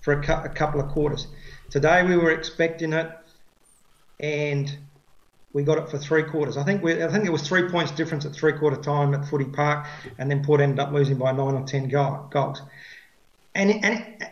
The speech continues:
and in a roundabout way, he was saying to the players, "Some of you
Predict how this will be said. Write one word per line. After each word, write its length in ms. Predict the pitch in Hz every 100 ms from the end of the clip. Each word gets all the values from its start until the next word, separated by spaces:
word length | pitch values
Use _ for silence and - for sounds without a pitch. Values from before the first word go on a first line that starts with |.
| -
and 120 | 220
in 120 | 302
a 100 | 294
roundabout 600 | 254 254 233 196 202 165
way, 320 | 170 175 135 135
he 80 |
was 180 | 160 147
saying 220 | 160 170
to 60 | 170
the 100 | 143
players, 600 | - 160 151 120 131 - - _ _ _ _ _ _ _ _ _
"Some 260 | - 214 226
of 120 | 208
you 360 | 202 196 196